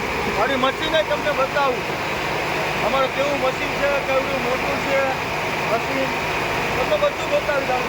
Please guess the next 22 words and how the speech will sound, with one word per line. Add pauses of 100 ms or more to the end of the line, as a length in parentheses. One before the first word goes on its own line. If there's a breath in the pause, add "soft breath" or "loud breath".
મશીન
રૂમમાં. (1700)
તમે (100)
જોજો (140)
મશીન
કેવું
છે (100)
મજબૂતમાં. (1300)
ડીઝલના
ટાંકા
બતાવી,
ડીઝલ, (720)
ડીઝલના
ટાંકા
કેવડા
મોટા
છે, (1300)
બધું
બતાવીશ
તમને. (1800)
જેમ
આપણે